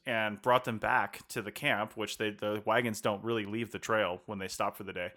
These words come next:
Um, they're not four-wheel drive vehicles. They're, they're, like, sixteen-wheel drive vehicles because of all the mules or horses. But anyway, um, <laughs> it's, uh, I, the horsepower was pretty low, though. I'll tell you that. Um,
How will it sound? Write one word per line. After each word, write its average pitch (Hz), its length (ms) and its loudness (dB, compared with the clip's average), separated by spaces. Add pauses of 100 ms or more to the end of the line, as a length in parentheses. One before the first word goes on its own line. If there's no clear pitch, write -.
(460)
Um, 101 440 6 (840)
they're 127 120 2
not 120 200 4
four-wheel 110 300 4
drive 101 240 4
vehicles. 98 460 -2
They're, 95 280 -2 (280)
they're, 98 240 -4 (120)
like, 98 160 -6
sixteen-wheel 110 600 -4
drive 90 240 -6
vehicles 92 320 -6
because 101 260 -6
of 95 80 -2
all 98 80 2
the 95 100 -2
mules 98 360 -4
or 98 80 -6
horses. 101 340 -4
But 117 160 2
anyway, 110 280 6 (420)
um, 120 340 8 (320)
<laughs> - 260 -4
it's, - 440 6
uh, 143 240 10 (500)
I, 139 220 10
the 139 100 10
horsepower 135 540 10
was 107 160 4
pretty 131 260 4
low, 104 200 6
though. 87 220 -2
I'll 101 80 -4
tell 104 140 -2
you 95 60 0
that. 90 140 -2 (140)
Um, 120 360 6